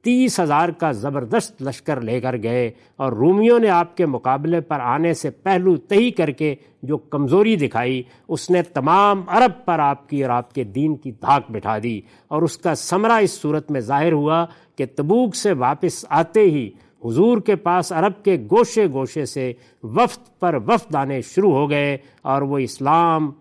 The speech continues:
اور اطاعت کا اقرار کرنے لگے۔ چنانچہ اسی کیفیت کو قرآن میں بیان کیا گیا ہے کہ اذا جاء نصر اللہ والفتح ورأیت الناس یدخلون فی دین اللہ افواجا، یعنی وہ جو پیشین گوئی کی گئی تھی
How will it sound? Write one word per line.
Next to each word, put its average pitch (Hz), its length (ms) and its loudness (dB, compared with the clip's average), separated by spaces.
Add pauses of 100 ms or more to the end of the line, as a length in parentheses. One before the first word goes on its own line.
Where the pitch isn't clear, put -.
(300)
اور 123 200 -6
اطاعت 139 540 -2
کا 170 100 0
اقرار 160 420 0
کرنے 110 360 -8
لگے۔ 85 320 -10 (440)
چنانچہ 143 420 -2
اسی 202 340 -2
کیفیت 131 640 -6
کو 123 120 -8
قرآن 120 400 -4
میں 120 180 -6
بیان 131 340 0
کیا 139 300 -2
گیا 127 360 -2
ہے 107 100 -4 (300)
کہ 120 180 -4
اذا 131 320 -2
جاء 120 420 -6
نصر 120 320 -12
اللہ 117 480 -6
والفتح - 800 -8
ورأیت 160 580 0
الناس 123 540 -4
یدخلون 110 640 -10 (140)
فی 123 140 -12
دین 98 280 -18
اللہ 101 240 -20
افواجا، 117 640 -14 (480)
یعنی 117 180 -12
وہ 165 260 0
جو 180 140 2
پیشین 135 500 -6
گوئی 135 180 -4
کی 156 240 -2
گئی 185 200 4
تھی 151 260 -4